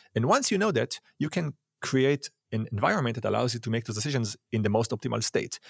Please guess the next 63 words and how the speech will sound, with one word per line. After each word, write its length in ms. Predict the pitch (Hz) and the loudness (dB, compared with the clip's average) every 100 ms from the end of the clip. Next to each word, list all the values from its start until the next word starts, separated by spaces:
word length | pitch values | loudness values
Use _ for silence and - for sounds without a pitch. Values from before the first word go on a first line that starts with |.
| - | -4
And 80 | 117 | -2
we 80 | 120 | 0
can 100 | 135 | 0
now 140 | 151 | 0
give 160 | 131 151 | -2 -2
it 60 | |
to 100 | 139 - | -4 -4
each 160 | 170 | -4
C 320 | - - 139 120 | -2 0 2 2
E 40 | |
O, 240 | 92 85 110 | 0 -2 -6
to 80 | - | -8
each 240 | 151 - - | -6 -4 -4
C 200 | - 127 | 0 -2
F 140 | - | -2
O, 160 | - 135 | -4 -4
to 140 | 107 131 | -2 -4
each 140 | 139 | -2
C 380 | - 151 147 - - | -2 -2 -2 -2 0
M 180 | 131 - | 0 0
O. 200 | 60 - _ - - _ - | -6 -6 _ -20 -20 _ -2
And 240 | 117 120 - - | -2 -2 -8 -2
in 140 | 127 | 0
a 40 | 120 | 0
very 220 | 135 170 | 2 0
easy 300 | - 160 139 | 0 -4 0
way, 240 | 175 247 | 2 2
we 80 | 113 | 0
can 160 | - 113 | -2 -4
study 260 | - 139 | 0 2
them 140 | 127 120 | 2 0
for 160 | - | -2
a 40 | 107 | -2
few 160 | 135 - | 0 0
hours 320 | 226 151 117 | 2 2 0
and 120 | 113 | -2
tell 120 | 135 | -2
them, 200 | 131 123 | -2 -2
"This 240 | 104 156 - | 0 0 0
is 200 | 160 - - | -4 -6 -4
the 60 | 120 | 0
best 260 | 135 - | 0 2
way 120 | 131 | -2
to 80 | 131 | 0
do 160 | 143 127 | 0 -2
it." 160 | - - - - - | -4 -12 -20 -12 0
This 260 | 208 - | 2 2
means 200 | 135 131 | 0 0
that 160 | 117 - | -2 -2
a 40 | 120 | 0
lot 120 | 143 | 0
of 160 | 123 | 0
people 260 | - 143 120 | -2 -2 0
would 140 | 113 | 0
want 200 | 107 131 | 0 -2
neuroscientists, 540 | 135 127 135 131 131 - | -2 -2 -2 -2 -4 -4
not 160 | 262 | -6
just 340 | - 143 - - | -2 -2 -2 -6
in 200 | - 117 | -2 -2
the 180 | 113 110 - _ _ | 0 -2 -4 _ _
process 320 | - 127 123 - | 0 0 0 -2
of 140 | 98 | 0
actually 420 | 107 - 110 107 | -2 -2 -2 -4